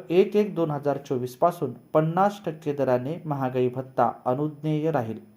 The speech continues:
सदरील पृष्ठांकन हे महाराष्ट्र शासनाच्या डब्ल्यू डब्ल्यू डॉट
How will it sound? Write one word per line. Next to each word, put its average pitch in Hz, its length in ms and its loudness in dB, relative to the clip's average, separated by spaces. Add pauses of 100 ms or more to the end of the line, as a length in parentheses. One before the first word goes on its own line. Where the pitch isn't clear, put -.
(640)
सदरील 233 600 6
पृष्ठांकन 190 720 0
हे 202 140 0
महाराष्ट्र 143 560 -2
शासनाच्या 143 640 -4
डब्ल्यू 135 360 -2
डब्ल्यू 131 300 -2
डॉट 147 200 6